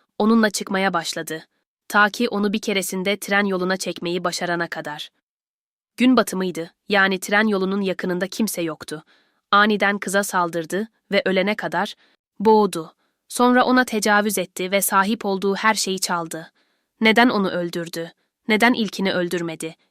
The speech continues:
ikincisini öldürdü? İlki onu tanımıyordu. Bunu başarabildi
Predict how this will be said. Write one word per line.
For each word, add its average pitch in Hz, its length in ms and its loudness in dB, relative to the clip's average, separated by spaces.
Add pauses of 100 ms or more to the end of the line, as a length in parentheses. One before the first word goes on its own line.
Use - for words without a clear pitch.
(100)
ikincisini 214 540 0
öldürdü? 170 580 -4 (440)
İlki 226 300 0
onu 220 180 2
tanımıyordu. 175 760 -2 (500)
Bunu 233 200 4
başarabildi 220 800 0